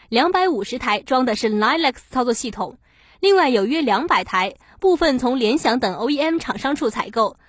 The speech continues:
自带 Windows 系统，还有一部分是员工携带到公司的电脑。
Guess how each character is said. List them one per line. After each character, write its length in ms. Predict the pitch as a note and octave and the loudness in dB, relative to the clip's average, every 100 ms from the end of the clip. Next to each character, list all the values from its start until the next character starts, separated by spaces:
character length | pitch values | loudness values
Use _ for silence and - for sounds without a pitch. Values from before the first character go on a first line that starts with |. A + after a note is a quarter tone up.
| _ - | _ -2
自 180 | G4 | 0
带 220 | D#4+ E4+ A#3 | 2 2 2
Windows 340 | A3 G3+ - | 0 -2 -6
系 180 | - A3+ | -12 -8
统， 280 | G3 G3 - - | -8 -10 -16 -6
还 180 | F4+ | 0
有 140 | F#4 D#4+ | 2 2
一 140 | A#3+ | 0
部 160 | D4+ B3+ | 0 2
分 240 | A#3+ G#3+ | 2 0
是 180 | - A#3+ | 0 2
员 240 | G#3 G#3+ | 2 0
工 220 | C#4+ F4+ D#4+ | 0 -2 -2
携 200 | B3 G#3+ | -2 2
带 140 | C4+ | 2
到 100 | G#3+ | 2
公 200 | C4 C#4 | 2 -2
司 100 | C4 | 0
的 80 | G#3+ | -2
电 180 | A#3 F#3 | 0 -2
脑。 240 | F#3 | -6